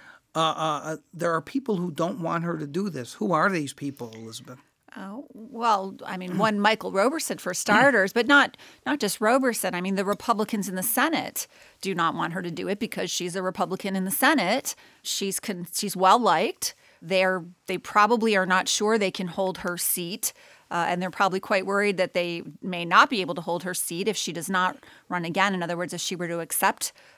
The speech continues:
Speaker 2: uh, this appointment from the, the governor, it would be, uh, even more difficult for them to hold that seat. So I'm sure there's considerable, uh, pressure on her for those reasons to stick with the team and do what we need to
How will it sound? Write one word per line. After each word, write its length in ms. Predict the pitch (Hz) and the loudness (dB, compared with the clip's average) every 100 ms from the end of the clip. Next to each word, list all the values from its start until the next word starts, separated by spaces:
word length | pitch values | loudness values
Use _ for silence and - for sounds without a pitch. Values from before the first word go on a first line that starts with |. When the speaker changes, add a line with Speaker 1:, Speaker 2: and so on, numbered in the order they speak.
| - | -8
Speaker 2:
uh, 120 | 165 | -6
this 180 | 170 202 | -4 -4
appointment 420 | - 185 175 170 | -4 -6 -6 -10
from 140 | 185 | -8
the, 180 | 170 170 | -6 -6
the 140 | - 180 | -8 -2
governor, 500 | 185 196 208 180 170 | 2 2 2 -2 -2
it 100 | 170 | -4
would 140 | 170 | -6
be, 380 | 170 170 170 165 - - | -6 -6 -6 -8 -8 -6
uh, 140 | 175 | -4
even 300 | 175 214 190 | -2 -2 0
more 240 | 190 240 285 | 4 6 6
difficult 500 | 240 208 - 185 175 | 4 -2 -2 -2 -2
for 140 | 196 | -2
them 340 | 165 156 190 320 - - | 0 2 2 -2 -4 -20
to 100 | - | -16
hold 420 | - 170 170 175 | -8 -4 -4 -8
that 260 | - 180 180 | -2 2 2
seat. 300 | - 175 175 | 0 -4 -4
So 140 | - | -2
I'm 100 | 190 | 0
sure 220 | 190 208 196 | 0 -2 0
there's 160 | 196 | -2
considerable, 840 | - 185 - 196 190 185 190 190 - - - - | -4 -6 -4 0 0 2 2 0 -4 -20 -12 -8
uh, 80 | |
pressure 600 | 170 - 196 196 208 190 208 | -6 4 4 4 -2 -2 -2
on 220 | 190 226 | 0 -2
her 380 | 214 202 175 220 | 0 0 0 -4
for 200 | - 196 | -4 -2
those 280 | 185 190 | 0 -2
reasons 600 | 190 190 180 180 196 214 | -4 -4 -4 -4 -2 -2
to 400 | - 196 180 175 - - _ - | -2 0 0 -2 -8 -20 _ -10
stick 360 | - 226 214 | -4 -2 -2
with 120 | 220 | -2
the 80 | 208 | -2
team 640 | - 285 247 233 240 254 233 | 0 4 4 4 4 6 4
and 200 | 196 185 | 2 0
do 120 | 202 | 2
what 160 | 214 | 0
we 100 | 226 | 0
need 280 | 233 226 214 | 0 0 -2
to 420 | - 233 226 233 | -4 -2 -2 -2